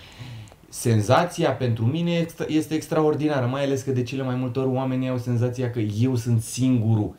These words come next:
sau, mă rog, cel mai, cel mai răspunzător pentru lucrurile bune care li se întâmplă. Și e f-, emoționant și flatant așa pentru mine și mă bucură foarte mult să-i văd că radiază, de cele mai multe ori oamenii radiază, adică de fiecare dată.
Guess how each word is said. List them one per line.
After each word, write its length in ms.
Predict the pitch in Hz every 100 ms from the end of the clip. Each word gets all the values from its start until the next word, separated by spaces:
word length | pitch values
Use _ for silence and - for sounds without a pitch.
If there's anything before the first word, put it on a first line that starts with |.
| _
sau, 160 | 104
mă 80 | 110
rog, 180 | 123 117
cel 220 | - 135
mai, 360 | 131 123 113 107 - - - - _ -
cel 220 | - 143
mai 180 | 143 135
răspunzător 680 | 127 - 131 117 117 135 123
pentru 300 | 123 113 117
lucrurile 340 | 117 117 113
bune 260 | 104 113 110
care 180 | 110
li 100 | 104
se 120 | 104 101
întâmplă. 380 | 101 98 92
Și 180 | 98 127
e 40 | 135
f-, 500 | - - _ - -
emoționant 840 | 156 160 156 151 139 160 196 180
și 240 | - 180
flatant 640 | 165 - 170 165 170 131 101
așa 220 | 98 98
pentru 340 | 90 113 92 92
mine 300 | 95 90 85
și 160 | 82
mă 100 | 107
bucură 360 | 117 139 131 123
foarte 340 | 117 135 117
mult 240 | 113 113 107
să-i 220 | 104 90 92
văd 320 | 117 113 104 - - - - - _ _ _ _ _ _
că 440 | - 110 101 95 - _ _ _ _ _ _ _ _ _ _ _ _ -
radiază, 560 | 117 120 123 113 92
de 100 | 87
cele 180 | 92 110
mai 120 | 104
multe 180 | 104 107
ori 80 | 101
oamenii 320 | 98 98 92
radiază, 400 | 92 87 90 80
adică 160 | - 92
de 100 | 104
fiecare 480 | - 113 101 95 95
dată. 280 | 85 73